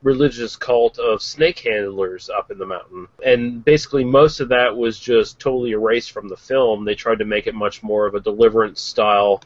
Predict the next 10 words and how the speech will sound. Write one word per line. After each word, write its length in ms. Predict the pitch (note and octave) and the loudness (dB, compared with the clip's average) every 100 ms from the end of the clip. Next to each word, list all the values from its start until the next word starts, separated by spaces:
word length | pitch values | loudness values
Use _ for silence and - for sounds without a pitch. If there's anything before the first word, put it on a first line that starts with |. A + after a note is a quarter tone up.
| _ - | _ -2
thriller 580 | D#3 D#3+ C#3+ A#2 G2+ _ _ | 4 6 6 6 4 _ _
kind 160 | B2 G#2+ | -2 -2
of 80 | |
story. 480 | - A#2+ G#2+ G#2 G2 - | -2 2 2 2 -4 -2
That's 200 | B2 - | -2 0
what 180 | B2 G#2 | -4 -4
we 120 | G#2+ | -10
got 280 | G2 A2+ A#2 | 0 0 0
on 240 | G#2 G2+ | -2 -6
screen. 760 | - - - C3 C3+ A2 G#2 | -8 -16 -4 -2 0 -2 -6